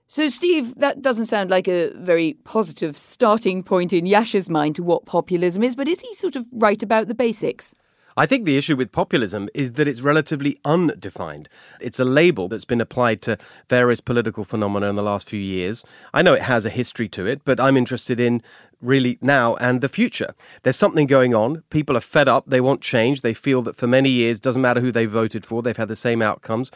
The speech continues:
Speaker 2: and the outcomes have basically been great for the people at the top, not so great and sometimes disastrous for the people in the middle and at the bottom. And my idea is to say, "All right,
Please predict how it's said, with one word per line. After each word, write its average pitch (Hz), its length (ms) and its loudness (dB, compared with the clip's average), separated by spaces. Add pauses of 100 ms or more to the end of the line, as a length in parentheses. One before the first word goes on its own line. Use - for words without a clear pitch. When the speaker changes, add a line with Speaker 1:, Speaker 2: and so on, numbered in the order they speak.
(280)
Speaker 2:
and 113 160 -4
the 120 100 2
outcomes 120 360 -2
have 107 100 -8
basically 110 320 -2
been 110 200 -6
great 127 360 0
for - 80 -12
the 110 100 -6
people 113 300 -6
at - 60 -8
the - 80 -12
top, - 340 -2 (340)
not 123 280 2
so 113 180 -2
great 110 400 -2
and 113 260 -6
sometimes 110 440 -6
disastrous 104 580 -2
for - 120 -12
the 104 100 -8
people 110 260 -6
in 104 60 -2
the 107 80 -2
middle 104 240 -4
and 90 80 -6
at 71 40 -10
the 85 60 -12
bottom. 101 460 -4 (440)
And 127 400 2 (300)
my 156 400 2 (260)
idea 117 680 0
is 127 220 -4
to 127 100 -8
say, 131 460 0
"All 175 140 2
right, 120 260 2